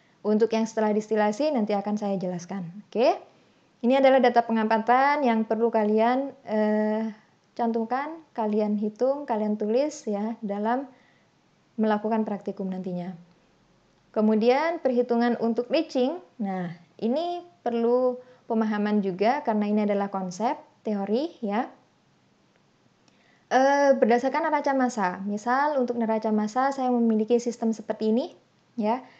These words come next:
Ini adalah alat leachingnya, proses leaching untuk yang siklus satu, siklus kedua, siklus ketiga.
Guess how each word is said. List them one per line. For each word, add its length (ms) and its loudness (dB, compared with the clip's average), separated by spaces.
Ini 240 4
adalah 320 4
alat 240 2
leachingnya, 840 0
proses 380 0
leaching 400 0
untuk 480 2
yang 240 2
siklus 480 -2
satu, 420 -2
siklus 400 2
kedua, 560 4
siklus 500 -2
ketiga. 460 -4